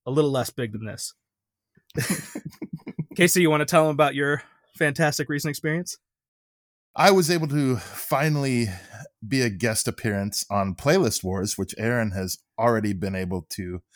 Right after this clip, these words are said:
Speaker 2: do twice now. So I gotta try to catch up to you. But, uh,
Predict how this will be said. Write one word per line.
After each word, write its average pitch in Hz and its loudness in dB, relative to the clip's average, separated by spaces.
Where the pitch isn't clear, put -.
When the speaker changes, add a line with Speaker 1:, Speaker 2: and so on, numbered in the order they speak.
Speaker 2:
do 98 2
twice 92 -2
now. 92 -4
So 92 -6
I - -12
gotta 90 -6
try 98 -8
to 85 -10
catch - -6
up 87 -6
to 95 -4
you. 92 -4
But, 95 2
uh, 104 2